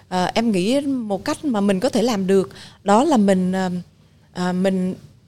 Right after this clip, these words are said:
nói cho con mình những cái, à, à, những cái lời mà,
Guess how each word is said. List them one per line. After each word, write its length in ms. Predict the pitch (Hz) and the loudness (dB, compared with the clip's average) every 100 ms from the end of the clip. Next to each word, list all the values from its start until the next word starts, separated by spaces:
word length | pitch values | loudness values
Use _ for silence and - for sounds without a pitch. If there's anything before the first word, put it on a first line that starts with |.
| _ _ | _ _
nói 340 | 190 208 220 392 | -6 0 2 4
cho 100 | 302 | 2
con 280 | 247 233 226 | 2 2 2
mình 240 | 214 190 185 | 2 2 2
những 180 | 175 | 0
cái, 340 | 196 277 294 311 | 2 2 4 6
à, 240 | 311 311 302 - _ _ _ - | 4 4 -2 -14 _ _ _ -4
à, 200 | 208 220 | 0 4
những 260 | 202 180 | 4 2
cái 140 | 202 311 | 2 4
lời 360 | 247 202 196 | 6 6 6
mà, 420 | 185 190 185 180 | 2 0 0 -2